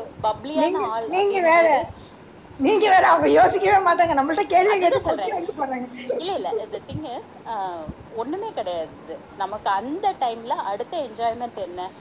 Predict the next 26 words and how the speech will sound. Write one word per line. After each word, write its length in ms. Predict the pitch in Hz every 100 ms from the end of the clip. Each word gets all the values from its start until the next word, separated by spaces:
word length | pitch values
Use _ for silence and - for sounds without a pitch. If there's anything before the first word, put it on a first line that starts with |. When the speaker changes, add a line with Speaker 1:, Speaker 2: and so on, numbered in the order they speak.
| - - -
Speaker 1:
அது 300 | 190 226 190
ஒண்ணு. 180 | 185 240 - - -
ரெண்டாவது, 540 | 233 294 370 254 320 269
இன்டர்பர்சனல் 720 | 262 403 466 466 269 - 254
கம்யூனிகேஷன் 600 | 202 220 269 247 220 208
வந்து 180 | 180 202
நமக்கு 240 | 226 175 175
எல்லாருக்குமே 360 | 196 202 226
ரொம்ப 280 | 190 165 175
முக்கியம். 300 | 170 - - - - - - - - - - - -
So, 180 | 180 180 - - - -
இன்னும் 220 | 233 302 349
நிறைய 320 | 233 233 285
பேர்கிட்ட 300 | 277 262 320
உரையாடும் 520 | 254 214 226 226 233
போது 320 | - 170 226 285
நம்ம 260 | 196 202 262
அவங்களுக்கும் 720 | 240 214 262 277 330 - -
கொடுப்போம், 480 | 226 196 - 302 381 -
அவங்க 240 | 214 220
கிட்ட 220 | 220 233
இருந்து 180 | 247 302
நம்ம 160 | 233 185
பெறவும் 440 | 180 180 196 233 -
செய்வோம். 300 | 175 156 165 - - - -
அந்த 380 | 226 262 320